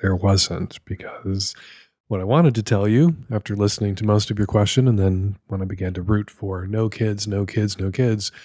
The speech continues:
was to divorce this man-child with the easily bruised ego who's been telling you throughout your entire marriage that he wants you to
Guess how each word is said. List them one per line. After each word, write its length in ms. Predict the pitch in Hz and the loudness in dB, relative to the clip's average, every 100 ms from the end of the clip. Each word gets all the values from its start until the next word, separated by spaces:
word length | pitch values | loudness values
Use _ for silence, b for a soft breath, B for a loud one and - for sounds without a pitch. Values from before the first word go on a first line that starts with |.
| B B B B B - | B B B B B 0
was 300 | 113 113 104 | 4 4 2
to 120 | - | -8
divorce 960 | 110 117 101 107 127 175 170 - - - | -2 0 2 2 4 4 2 -2 -4 -4
this 640 | 135 170 156 - - - _ _ | 2 2 2 -2 -6 -10 _ _
man-child 1160 | 107 104 131 175 - 180 196 208 214 208 - - _ | -4 0 2 0 2 2 4 4 2 0 -4 -14 _
with 180 | 143 135 | -2 0
the 100 | 135 | 0
easily 680 | 123 147 151 165 165 165 | 2 4 4 4 4 2
bruised 760 | 160 123 123 156 180 175 160 - | 0 0 4 6 6 2 -2 -6
ego 540 | 147 156 180 196 196 196 | -4 0 2 4 4 4
who's 220 | 131 135 | 4 2
been 180 | 135 123 | 0 -2
telling 380 | - 120 139 147 | 0 0 0 0
you 160 | 147 | -2
throughout 300 | 147 117 120 | 0 2 2
your 100 | 117 | 0
entire 320 | 107 - 107 | 0 0 0
marriage 560 | 104 101 104 123 139 127 B B B B _ | 2 2 2 2 0 -4 B B B B _
that 100 | 107 | 0
he 80 | 110 | 2
wants 440 | 104 110 117 - | 2 2 2 0
you 140 | 117 113 | 0 2
to 320 | 110 107 | 2 2